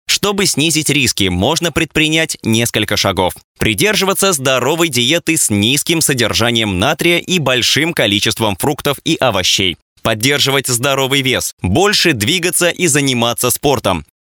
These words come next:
Не курить и избегать пассивного курения.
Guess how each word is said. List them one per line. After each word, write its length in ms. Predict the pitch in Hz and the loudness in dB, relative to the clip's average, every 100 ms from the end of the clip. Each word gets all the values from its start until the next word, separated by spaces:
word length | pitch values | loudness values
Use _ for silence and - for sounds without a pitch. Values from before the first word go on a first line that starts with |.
| - | 0
Не 280 | 107 196 220 | 2 2 0
курить 500 | 180 127 107 - - | 0 2 0 -2 -4
и 240 | 120 123 120 | 0 2 2
избегать 500 | 95 101 95 156 - | 2 0 0 -2 -2
пассивного 560 | 147 - 95 98 92 | -2 0 0 0 0
курения. 540 | 90 98 98 92 87 | 0 0 0 0 -2